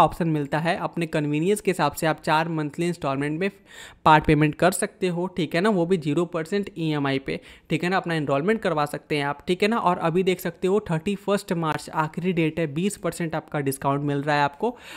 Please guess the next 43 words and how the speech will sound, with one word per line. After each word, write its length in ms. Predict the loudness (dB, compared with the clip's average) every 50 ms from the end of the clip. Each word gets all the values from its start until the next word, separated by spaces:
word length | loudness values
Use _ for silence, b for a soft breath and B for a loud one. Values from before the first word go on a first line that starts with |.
| B B B
तो 60 | -2
आपको 320 | -2 -2 -2 -4 -2 -2 -2
डिस्काउंट 500 | -2 -2 -4 -4 -2 0 0 0 0 -2
का 80 | -2
भी 120 | 0 0 0
बेनिफिट 480 | 2 2 0 0 0 0 -2 0 0 0
मिलेगा। 480 | 0 0 0 -2 -4 -6 -6 -8 -12 -12 B B B B B
क्या 100 | 2 2
ये 120 | 4 4
समझ 260 | 2 2 4 4 4 4
में 160 | 4 4 4
आया? 240 | 2 2 2 0 -2 B B B B
तो 80 | -4 -4
अपना 140 | -4 -2 -4
एनरोलमेंट 540 | -4 -2 0 0 0 0 0 -2 -2 -2 -4
पक्का 300 | -4 -6 -4 -2 -2 -2
करवाइए, 420 | 0 0 -2 0 0 0 0 0 0
या 160 | 0 0 0
फिर 180 | 0 -2 -4 -4
को-, 200 | -4 -4 -6 -2
कोई 160 | 0 0 0 0
छोटे 360 | 0 -2 -2 0 0 -2 -2
भाई 220 | -2 -2 -2 -2 -2
बहन 240 | -2 -4 -4 -4
है 80 | -4 -6
तो 120 | -4 -4 -4
उनको 180 | -4 -4 -4
क्लास 360 | -4 0 0 0 0 0 -2 -2
नाइन, 240 | -2 -2 -2 -2
टेंथ, 240 | -2 -2 -4 -2 -2
इलेवंथ 360 | -4 -2 -2 -2 -2 -4 -4
में 100 | -4 -4
अगर 160 | -2 -2 -2 -2
गए 220 | -2 -2 -2 -2 -2
कॉमर्स 380 | -2 -4 -4 -4 -4 -4 -4
वाले 200 | -4 -4 -2 -2
हैं 120 | -4 -4 -2
तो 140 | -2 -2 -2
उन्हें 200 | -2 -2 -2 -2
भी 60 | -2 -4
सजेस्ट 400 | -4 -4 -2 0 0 0 0 0
कीजिए 280 | 0 0 2 2 0
बेटा। 260 | 0 -2 -2 -4 -6